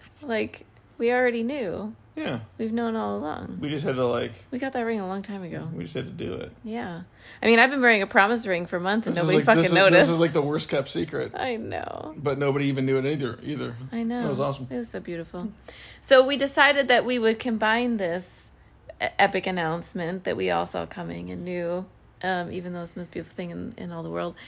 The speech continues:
Speaker 1: um, with a concept that I think is near and dear to my heart.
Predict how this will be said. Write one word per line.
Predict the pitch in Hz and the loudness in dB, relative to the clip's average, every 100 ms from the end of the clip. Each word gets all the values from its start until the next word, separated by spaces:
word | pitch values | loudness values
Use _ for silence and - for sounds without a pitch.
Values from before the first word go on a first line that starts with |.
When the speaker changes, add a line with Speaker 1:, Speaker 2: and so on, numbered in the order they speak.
| - - - - | -20 -20 -20 -6
Speaker 1:
um, | 190 185 180 175 175 185 | 0 2 2 0 -2 -6
with | 190 262 254 | -2 0 0
a | |
concept | 233 - 254 262 269 247 247 - - - - - | -4 0 0 2 2 0 -2 -16 -20 -20 -20 -6
that | - | 2
I | 202 | 2
think | 208 208 220 - - _ - - - - - _ _ - - | 2 -4 -6 -16 -20 _ -20 -20 -20 -20 -20 _ _ -20 -12
is | 196 | -4
near | 208 220 | 0 2
and | 220 190 | 0 0
dear | 202 185 | 0 0
to | 185 | -4
my | 185 185 | -4 -4
heart. | 180 180 180 - | -4 -4 -6 0